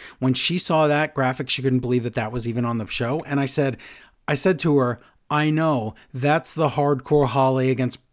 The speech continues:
a Brock match at, at, uh, Royal Rumble." And poor Hardcore Holly that I had to even put him in the same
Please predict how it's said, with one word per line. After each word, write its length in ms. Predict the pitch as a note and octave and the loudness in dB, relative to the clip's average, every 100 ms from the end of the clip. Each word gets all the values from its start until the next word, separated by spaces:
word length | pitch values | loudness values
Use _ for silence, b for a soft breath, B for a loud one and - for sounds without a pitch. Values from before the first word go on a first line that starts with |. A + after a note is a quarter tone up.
| _ - | _ -14
a 40 | B2+ | -12
Brock 520 | A2 C3+ C3 C3 - | -2 2 4 2 0
match 420 | A#2 G#2 G2+ - - | -4 -4 -6 -10 -6
at, 300 | C#3 - - B2+ | -6 -6 -12 -6
at, 220 | C3+ A#2+ | -2 -2
uh, 240 | A#2+ G#2+ G#2 | -4 -6 -8
Royal 360 | G2+ C3 A#2+ | -2 2 2
Rumble." 440 | A#2 A2 G2+ F2 - B B B | 0 -2 -4 -8 -16 B B B
And 340 | C3+ C3+ - - | 0 0 0 -2
poor 300 | F3+ G#3 E3+ | 6 8 8
Hardcore 460 | E3 D3 - C#3+ | 8 6 2 0
Holly 420 | B2 C3+ A#2 G2 G2 | 2 0 0 -4 -6
that 140 | A2+ | -4
I 60 | A2+ | -2
had 200 | A#2 A2 | -4 -4
to 60 | |
even 220 | A2+ A2 | -4 -6
put 180 | G#2+ C#3+ | -4 0
him 160 | A#2+ A2+ | 0 0
in 100 | A2 | -2
the 100 | G#2 | -4
same 360 | A#2+ A2 G#2+ | -6 -4 -6